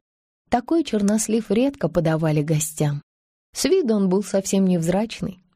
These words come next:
неказистый, но салорийцы его особенно ценили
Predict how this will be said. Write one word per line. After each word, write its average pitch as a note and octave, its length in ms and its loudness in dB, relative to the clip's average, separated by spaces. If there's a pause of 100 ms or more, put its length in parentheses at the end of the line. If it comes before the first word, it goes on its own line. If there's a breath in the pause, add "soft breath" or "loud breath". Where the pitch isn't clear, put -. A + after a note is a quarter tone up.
(120)
неказистый, E3 800 0 (360)
но A#3 240 2
салорийцы C#4+ 840 0
его G3+ 260 2
особенно F#3+ 680 0
ценили D#3+ 580 0